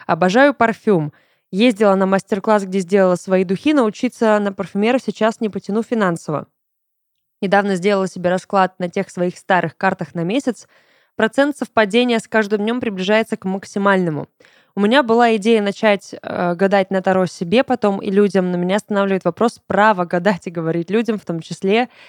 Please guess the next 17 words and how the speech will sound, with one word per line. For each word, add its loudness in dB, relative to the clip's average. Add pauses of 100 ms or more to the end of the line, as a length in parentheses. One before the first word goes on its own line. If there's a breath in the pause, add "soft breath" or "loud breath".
(120)
и -6
болезненные 0
вещи, -4
без -2
психологического -4
образования. 0
Насколько -2
это -2
экологично? -6
Ща 2
обсудим. -4 (520)
Хотя 0 (960)
подкаст 2
«Карума. 4
Уроки 2
Таро». 2 (120)
Вперёд! 2